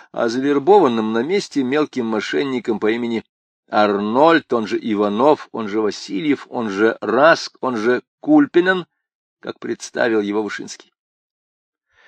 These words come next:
Хотя Троцкий якобы чрезвычайно настаивал на выполнении нескольких террористических актов более или менее одновременно,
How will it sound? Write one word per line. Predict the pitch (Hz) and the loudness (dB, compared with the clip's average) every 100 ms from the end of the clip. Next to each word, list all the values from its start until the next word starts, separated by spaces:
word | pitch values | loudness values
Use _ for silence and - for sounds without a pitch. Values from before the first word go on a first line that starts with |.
| _ _ _ - | _ _ _ -8
Хотя | 123 180 190 | -2 0 4
Троцкий | 170 175 - - 208 | 6 6 4 -4 -2
якобы | 190 156 151 170 175 | 2 4 4 2 2
чрезвычайно | 170 156 160 151 151 165 | 2 2 2 4 4 2
настаивал | 160 135 - 120 120 131 151 | 0 -2 0 4 4 4 2
на | 139 | 0
выполнении | 110 104 104 127 127 104 104 | 0 0 0 0 0 0 0
нескольких | 107 104 - 120 - 139 | 0 -2 -2 -6 -4 -4
террористических | - 107 107 - 156 - - 117 - | 0 0 0 -4 -10 -10 -10 -6 0
актов | 113 107 139 110 110 | 0 0 -4 -4 -2
более | 107 139 123 107 | 4 6 6 4
или | 98 101 | 0 -2
менее | 123 127 101 | -2 -2 0
одновременно, | 95 98 92 95 107 143 | -2 -2 2 2 2 -4